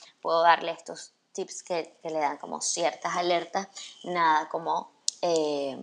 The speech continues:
revisar, revisar bien, eh, qué va contigo,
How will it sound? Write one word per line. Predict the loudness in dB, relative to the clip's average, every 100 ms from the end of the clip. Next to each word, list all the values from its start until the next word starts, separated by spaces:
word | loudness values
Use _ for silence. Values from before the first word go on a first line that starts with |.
| -14 _ _
revisar, | -2 0 2 0 2 2 0 -16 _ _ _
revisar | -2 -2 0 -2 -2
bien, | -2 -4 -6 -12 _ _ _
eh, | 2 4 4 2 0 -2 -4 -8 -14 _ _ _ _ _ _ _ _ _ _ _ _ 2
qué | 8
va | 8
contigo, | 6 0 -2 -4 -4